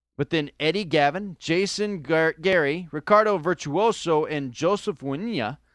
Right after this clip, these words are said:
all scored four to one for the Columbus Crew. If they just score two goals in their last game, they will not set a record for the fewest goals per game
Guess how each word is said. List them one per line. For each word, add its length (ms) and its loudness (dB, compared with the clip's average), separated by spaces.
all 260 4
scored 720 0
four 380 4
to 220 0
one 500 0
for 120 -4
the 100 -6
Columbus 580 -2
Crew. 440 0
If 140 -8
they 140 2
just 180 -4
score 300 0
two 260 -4
goals 420 2
in 140 -8
their 260 -6
last 540 -2
game, 300 -6
they 120 -2
will 280 -2
not 320 -2
set 260 -4
a 60 -8
record 420 -8
for 140 -8
the 100 -10
fewest 440 -6
goals 260 -4
per 180 -12
game 400 -8